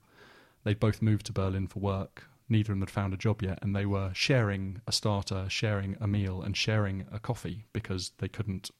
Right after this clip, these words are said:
afford to have one each. So when I went to pay for my meal, I paid for theirs as well. And I didn't tell them, asked the, the restaurant not to tell them,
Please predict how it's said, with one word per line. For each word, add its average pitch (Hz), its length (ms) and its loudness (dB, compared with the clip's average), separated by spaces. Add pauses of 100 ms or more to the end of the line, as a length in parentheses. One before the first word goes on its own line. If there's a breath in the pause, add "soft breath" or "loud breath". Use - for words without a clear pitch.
afford 95 500 -2
to - 160 -8
have 92 240 -4
one 101 160 0
each. - 380 -2 (800 loud breath)
So - 160 0
when 104 80 6
I 104 40 6
went 98 180 2
to - 60 -6
pay 101 180 0
for - 120 -4
my 104 240 4
meal, 95 300 0
I 92 80 -2
paid 101 260 0
for 101 100 -8
theirs 95 240 0
as 95 100 -4
well. 107 340 0 (840 loud breath)
And 98 200 -2
I 98 40 0
didn't 117 260 0
tell 104 160 2
them, 135 200 0 (460)
asked 101 240 -2
the, 104 100 -2 (120)
the 101 80 -2
restaurant 104 360 2
not 104 120 0
to - 80 -8
tell 107 180 2
them, 131 180 4